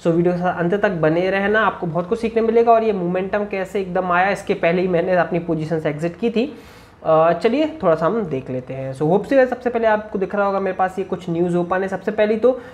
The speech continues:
आज sharp momentum है, उस पर हम थोड़ी देर से बात करेंगे। सबसे पहले यहाँ पे देखो,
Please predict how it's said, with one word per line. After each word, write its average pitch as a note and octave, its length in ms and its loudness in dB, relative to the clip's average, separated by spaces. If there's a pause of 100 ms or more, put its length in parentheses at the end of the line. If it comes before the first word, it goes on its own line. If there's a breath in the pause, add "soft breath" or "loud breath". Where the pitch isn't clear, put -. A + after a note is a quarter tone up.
(400 loud breath)
आज A#3 380 4 (680)
sharp G#3 280 2
momentum G#3 420 0
है, G#3 60 2
उस - 60 -2
पर F#3+ 100 -4
हम F3+ 120 -4
थोड़ी F3+ 120 -4
देर D#3+ 140 0
से D#3+ 140 -4
बात D3 260 -2
करेंगे। E3 440 0 (760)
सबसे G3 260 -4
पहले A#3 200 0
यहाँ F#3 300 0
पे F#3 100 -2
देखो, C#3+ 200 0